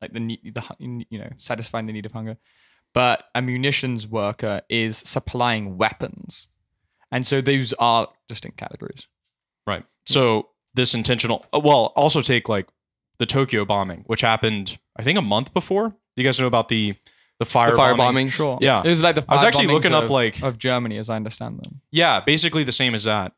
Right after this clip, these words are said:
Speaker 2: It was a, uh, like a, uh, it was, uh, a napalm derivative that they put in these bombs.
Speaker 3: Yep.
Speaker 2: And then they actually targeted the most densely populated part of Tokyo, which was East Tokyo at the time. And I think a hundred and twenty thousand people died,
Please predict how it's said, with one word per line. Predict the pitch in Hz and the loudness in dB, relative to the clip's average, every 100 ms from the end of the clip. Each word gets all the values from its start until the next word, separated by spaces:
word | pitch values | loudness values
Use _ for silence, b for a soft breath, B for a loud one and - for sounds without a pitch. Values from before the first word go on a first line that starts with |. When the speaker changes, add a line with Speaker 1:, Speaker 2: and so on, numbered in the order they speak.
| - | 0
Speaker 2:
It | 143 | 2
was | 147 135 | 4 4
a, | 143 131 | 4 6
uh, | 123 117 120 | 6 4 2
like | 120 | 0
a, | 104 - | -4 -4
uh, | 120 110 107 | -2 0 0
it | 120 | -2
was, | 113 - - | -4 -4 -4
uh, | 113 107 101 98 | -2 -2 -2 -4
a | 110 | -2
napalm | 113 123 131 - 123 113 | 2 2 2 0 -2 -2
derivative | 104 107 110 123 127 120 - | -4 -2 0 0 0 -4 -8
that | 113 | -4
they | 113 | -4
put | 107 123 | -2 -2
in | 117 | 0
these | 117 110 | -2 -2
bombs. | 107 110 123 127 117 | 0 0 0 -2 -2
Speaker 3:
Yep. | 107 | 0
Speaker 2:
And | 113 | 0
then | 113 110 107 101 b b b - | 0 0 -2 -6 b b b 0
they | 143 | 2
actually | 123 139 165 156 | 4 2 0 -2
targeted | 123 - 139 139 131 104 98 101 - | -4 0 2 2 0 0 -2 -4 -10
the | 120 | -2
most | 120 117 110 107 | 0 0 0 -2
densely | 123 131 - | 0 0 -2
populated | 117 120 113 120 113 107 - | 0 0 0 0 -4 -6 -4
part | 113 110 | -2 -2
of | - | -2
Tokyo, | 107 107 127 123 | -4 -2 -2 -2
which | 107 | -2
was | 104 - | -4 -2
East | 110 - | -2 0
Tokyo | 127 123 143 | 0 0 -2
at | 143 | -2
the | |
time. | 131 147 170 180 _ b b b - | -2 -2 -2 -6 _ b b b -2
And | 120 117 | 2 2
I | 113 | 2
think | - 147 147 - - | 0 -2 -2 -4 -6
a | |
hundred | 104 117 120 123 | -4 -4 -2 0
and | 120 113 107 104 95 | 0 0 -2 -4 -8
twenty | - 110 123 | -4 -2 0
thousand | 131 131 127 | 0 0 0
people | 135 139 | -4 -2
died, | 127 131 143 | 0 0 -2